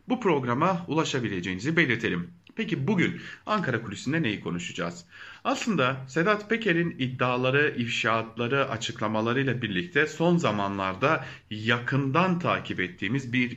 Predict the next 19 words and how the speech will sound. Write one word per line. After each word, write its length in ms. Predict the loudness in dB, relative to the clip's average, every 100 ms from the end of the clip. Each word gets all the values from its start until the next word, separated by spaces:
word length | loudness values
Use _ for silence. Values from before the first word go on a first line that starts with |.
| -8
isim. 480 | -8 2 2 2 -8 -20 _ _ _ -20 -4
Sezgin 520 | -2 0 -2 -4 0
Baran 420 | 0 0 -2 -2
Korkmaz. 600 | -2 -2 2 2 2 -4 -14 -20 -20 _
Aslında 560 | -8 -6 -6 -2 -2 -2
Türkiye'de 400 | -4 -4 -2 -2
özellikle 560 | -2 -2 -2 0 -2
gündemi 380 | -2 -4 -2 -2
yakından 440 | -2 -2 0 0
takip 340 | -2 -2 -2 -4
eden 200 | -2 -2
isimler, 600 | -2 0 2 4 2 -4
gazeteciler, 760 | -8 -2 0 2 0 2 2 2 -6 -14 -18 _
siyasetçiler, 1120 | -8 -2 -2 0 -4 -4 0 2 2 0 -8 -8
belki 240 | -6 -2
de 60 | -4
ekonomistler 640 | -2 -2 -2 -2 -2 0
aynı 220 | -2 -6
zamanda 580 | -6 -4 -4 0 0